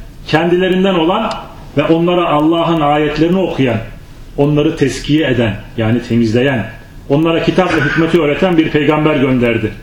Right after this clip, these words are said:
Oysa onlar önceden apaçık bir sapıklık içinde idiler." Cuma suresinde. Evet, onları teskiye eden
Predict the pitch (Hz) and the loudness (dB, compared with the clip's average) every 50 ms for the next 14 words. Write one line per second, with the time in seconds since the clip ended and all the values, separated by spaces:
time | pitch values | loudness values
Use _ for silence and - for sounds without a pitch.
0 | - - - - - - - - 170 170 165 - 156 139 139 139 143 151 165 180 | -16 -18 -18 -20 -20 -6 -2 0 0 2 0 0 0 0 2 2 2 2 2 2
1 | 196 190 - - - - - - 143 160 160 156 135 127 127 120 156 160 165 - | 0 -2 -4 -6 -10 -14 -8 -2 -2 0 2 2 2 2 2 0 0 0 -2 -2
2 | - 139 - - 127 113 - - 151 - - - 120 110 - - 117 - - 117 | -4 -4 -4 -2 -2 -2 -2 -4 -6 -6 -4 -4 -4 -4 -4 -8 -8 -8 -6 -8
3 | 110 - 135 127 - - 113 - - 113 107 104 123 131 139 - - - - - | -8 -6 -8 -8 -8 -10 -12 -8 -4 -2 -2 0 0 0 -2 -4 -8 -16 -18 -20
4 | - - - - 117 110 123 117 113 104 95 - 113 110 113 113 107 - - 107 | -20 -10 -6 -4 -2 0 0 0 0 -2 -2 -2 0 0 0 0 0 -2 -4 -6
5 | 95 95 - - 95 92 87 90 90 - - - - 135 123 110 110 - - - | -6 -8 -8 -10 -10 -12 -12 -12 -14 -16 -14 -8 -4 -2 -2 -2 -2 -4 -10 -16
6 | - - - - - 120 117 117 120 123 131 - - 110 107 - - - 110 110 | -18 -18 -10 -6 -2 0 2 2 2 0 0 -2 -2 -4 -4 -6 -4 -2 -2 -2
7 | 107 104 101 135 139 160 170 | -2 -2 -2 0 0 -2 -2